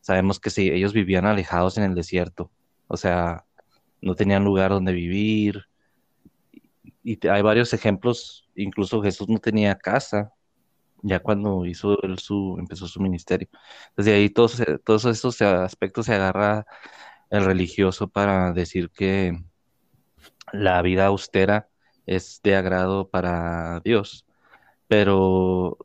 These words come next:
¿qué pasa con todos esos anhelos que mismo Dios deposita en nuestro corazón de querer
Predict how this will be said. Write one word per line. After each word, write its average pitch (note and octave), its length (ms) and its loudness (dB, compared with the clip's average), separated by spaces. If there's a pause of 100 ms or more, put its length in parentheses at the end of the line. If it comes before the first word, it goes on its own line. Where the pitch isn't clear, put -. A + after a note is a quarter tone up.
¿qué A2 120 -2
pasa G#2+ 240 -2
con G#2 160 -6
todos G2 260 -2
esos A2+ 240 -10
anhelos F#2+ 360 -2
que F#2 180 -2
mismo F2 420 -2
Dios G2 200 -2
deposita G2 840 -2
en F2 80 -4
nuestro F2 300 -4
corazón G2 640 -4
de F2 180 -6
querer F2 380 -6